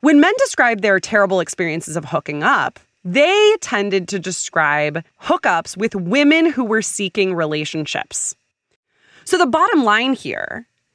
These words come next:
is that the dangers of hookup culture are super different, statistically speaking, for women and men. Women risk sexual assault,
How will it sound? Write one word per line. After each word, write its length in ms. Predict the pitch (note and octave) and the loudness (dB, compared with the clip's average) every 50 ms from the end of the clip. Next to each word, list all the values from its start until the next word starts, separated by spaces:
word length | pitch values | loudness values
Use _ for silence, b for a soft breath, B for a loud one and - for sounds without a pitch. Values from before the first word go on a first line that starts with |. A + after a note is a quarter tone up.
| _ _ - | _ _ -2
is 160 | - D#4 C#4+ B3 | 0 0 2 4
that 280 | C#4+ C4+ C4+ B3+ _ _ _ - | 2 2 2 -2 _ _ _ -6
the 140 | F#3+ F3+ A3 | 0 0 0
dangers 480 | G#3 - D#4+ E4 A#4 C5 G#4+ G#4+ C4+ | 2 2 2 2 2 4 2 2 2
of 80 | C4 G#3+ | 2 0
hookup 280 | G#3 C#4+ - C4+ - _ | 0 0 0 0 -4 _
culture 320 | - F#3+ F3 - G3 F#3 - | -4 -4 -4 0 0 0 0
are 100 | - A3+ | 0 -2
super 680 | - - - - - - - D4+ D4 D4 - D4 C#4 C4+ | -2 -2 -8 -8 -6 0 4 4 4 4 4 2 0 2
different, 500 | G#3 F3+ G3 F3+ - - D3+ A#2+ D2 - _ _ _ - | 2 0 -2 -2 -2 -4 -4 -4 -4 -6 _ _ _ -12
statistically 600 | - - - B3 - A#3+ G#3 - G3+ F#3+ - F#3 | -10 -6 -6 -2 0 0 -2 0 -2 -4 -2 -4
speaking, 360 | F3 - - D#3 - E3+ E3+ | -4 -4 -6 -6 -4 -4 -6
for 120 | E3 - F3 | -2 -2 -2
women 300 | D#3+ E3+ D#3+ D3+ D3 C#3+ | -2 -2 -2 -2 -2 -4
and 140 | D3 D3 D3 | -2 -2 -2
men. 260 | G#2+ D#2 - - F3 B B B B B B | -2 -4 -6 -8 -14 B B B B B B
Women 380 | F#3 F#3+ C#4+ D#4 D#4+ F4 D#4+ | 0 2 4 4 4 4 4
risk 260 | C#4+ A#3 A3 - - - | 2 2 0 -2 -6 -4
sexual 400 | - E3 - - - C#3 G#2 D3 | -4 -4 -6 -6 -8 -6 -6 -4
assault, 440 | - - D4+ D#4 D#4+ D#4+ D#4 - | -2 0 2 4 4 4 2 0